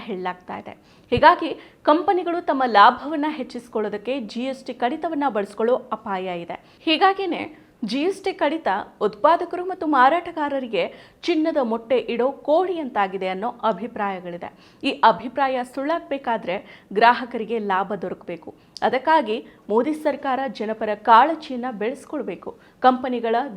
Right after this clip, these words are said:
ದರ ಪರಿಷ್ಕರಣೆಯನ್ನ ಪರಿಶೀಲಿಸಬೇಕು. ಹಿಂದಿನ ಬೆಲೆಗೂ ಸೆಪ್ಟೆಂಬರ್ ಇಪ್ಪತ್ತೆರಡರಿಂದ ಬದಲಾಗುವ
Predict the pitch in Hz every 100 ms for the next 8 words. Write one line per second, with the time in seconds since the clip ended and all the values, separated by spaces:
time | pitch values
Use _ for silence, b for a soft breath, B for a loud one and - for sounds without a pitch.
0 | 196 226 226 233 285 - 339 277 220 233
1 | 294 330 359 349 330 226 196 - 180 180
2 | - B B - 254 247 233 208 196 180
3 | 165 - B B - 285 285 302 311 -
4 | 302 302 240 214 269 285 247 233 240 208
5 | 196 208 214 202 214